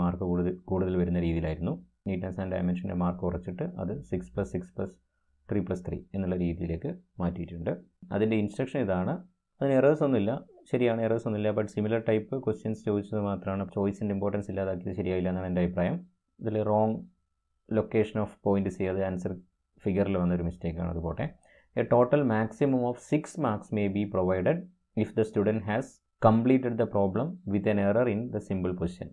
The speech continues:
ഓക്കെ, ഇത് പഴയ സ്കീമിൽ ഉണ്ടായിരുന്നു, അതുകൊണ്ട് ഈ സജഷൻ ഞാൻ കൊടുത്തിട്ടുണ്ടായിരുന്നു. അത് അതുപോലെ വന്നിട്ടുണ്ട്, സിക്സ് മാർക്സ് തന്നെ. അതായത് ഇതിൻ്റെ മീനിങ് ഇതാണ്, ഈ കോർണർ ഇവിടെ വരുന്ന രീതിയിൽ ഇങ്ങനെ പെൻറ്റഗൺ വരച്ചവരുണ്ടാവും. ഇങ്ങനെ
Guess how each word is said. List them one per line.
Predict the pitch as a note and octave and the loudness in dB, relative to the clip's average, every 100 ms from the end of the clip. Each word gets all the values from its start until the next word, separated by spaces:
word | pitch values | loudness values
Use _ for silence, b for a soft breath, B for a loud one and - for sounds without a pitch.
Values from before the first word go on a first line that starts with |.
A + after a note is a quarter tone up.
| - | -18
ഓക്കെ, | - G2 | -6 -4
ഇത് | F#2+ A#2+ - _ | -2 -4 -6 _
പഴയ | G2+ G2+ B2 | 0 0 0
സ്കീമിൽ | - G#2 F#2 F2+ | 0 0 2 2
ഉണ്ടായിരുന്നു, | F#2 F2 F#2+ G2 | 2 2 -2 -2
അതുകൊണ്ട് | G2+ G2 C#3 F3+ _ _ - | -2 -2 -4 -6 _ _ -2
ഈ | A#2+ | 0
സജഷൻ | B2 F#2 F#2+ F#2 | 0 -2 0 -2
ഞാൻ | F2+ | 0
കൊടുത്തിട്ടുണ്ടായിരുന്നു. | E2+ F2 F#2 E2 E2+ A2 | -2 -2 -2 -2 -2 -6
അത് | A2 F2+ | -4 -2
അതുപോലെ | F2+ F#2+ G#2 F#2 | 0 0 0 0
വന്നിട്ടുണ്ട്, | E2+ F2+ F2 F2 | -2 -4 -6 -6
സിക്സ് | E2+ - | -8 -2
മാർക്സ് | E2+ E2 F2 | -4 -2 -6
തന്നെ. | E2 C#3+ - _ _ _ _ | -4 -6 -8 _ _ _ _
അതായത് | A#2 A#2+ B2 | 4 4 4
ഇതിൻ്റെ | C3 B2+ B2 | 2 0 2
മീനിങ് | A#2+ C#3+ | 0 0
ഇതാണ്, | A2+ G2+ A#2 F3 - _ _ _ A2+ | 0 0 0 -4 -14 _ _ _ -6
ഈ | A2 - | -6 -2
കോർണർ | G#2+ A2 A2+ G#2+ - _ _ _ A2 | 0 2 2 0 -2 _ _ _ -2
ഇവിടെ | G#2+ B2 B2 | 2 2 4
വരുന്ന | G#2 G#2+ G2+ | 2 2 0
രീതിയിൽ | G2 F#2 G2 F2+ F#2+ | 0 0 0 0 0
ഇങ്ങനെ | G#2+ B2 B2 | -2 -2 -2
പെൻറ്റഗൺ | G2 G2 G2+ G2 | -2 -2 0 0
വരച്ചവരുണ്ടാവും. | F2+ F2+ F2+ F2 E2+ E2+ - _ _ _ _ _ _ _ _ _ _ _ _ _ _ _ _ _ _ A#2 | -2 0 -2 0 -4 -6 -8 _ _ _ _ _ _ _ _ _ _ _ _ _ _ _ _ _ _ 0
ഇങ്ങനെ | C3 D#3 | 0 0